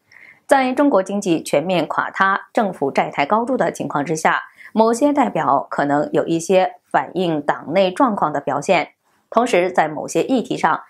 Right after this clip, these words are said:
可以匿名投票的场合，可能会导致一些话题反对或者是弃权票增加。也是在最近，包括山西省副部级高官、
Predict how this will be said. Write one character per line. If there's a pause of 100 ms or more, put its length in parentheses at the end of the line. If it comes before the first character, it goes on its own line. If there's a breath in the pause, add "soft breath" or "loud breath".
(120)
可
以
匿
名
投
票
的
场
合，
可
能
会
导
致
一
些
话
题 (220)
反
对
或
者
是
弃
权
票
增
加。 (1700 loud breath)
也
是
在
最
近，
包
括
山
西
省
副
部
级
高
官、